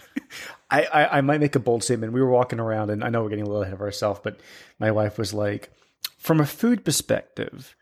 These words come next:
London or New York?" And I was like, I had to, like, basically stop while wa-, while walking, and I'm like, "Ooh, that's a, that's a good one." Uh, and, and listeners, please weigh in. Um, I think those two, obviously, we're putting Tokyo in its own thing, just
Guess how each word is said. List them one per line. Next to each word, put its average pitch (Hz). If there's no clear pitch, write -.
London 151
or 139
New 117
York?" -
And 117
I 113
was 101
like, 104
I 104
had 131
to, 143
like, 107
basically 110
stop -
while 101
wa-, 98
while 101
walking, 101
and 95
I'm 95
like, -
"Ooh, 127
that's 107
a, 85
that's 113
a 113
good 104
one." 90
Uh, 92
and, 98
and 104
listeners, 107
please 110
weigh 110
in. 98
Um, 104
I 101
think 120
those 110
two, 104
obviously, 110
we're 98
putting 107
Tokyo 107
in 101
its 101
own 98
thing, 127
just -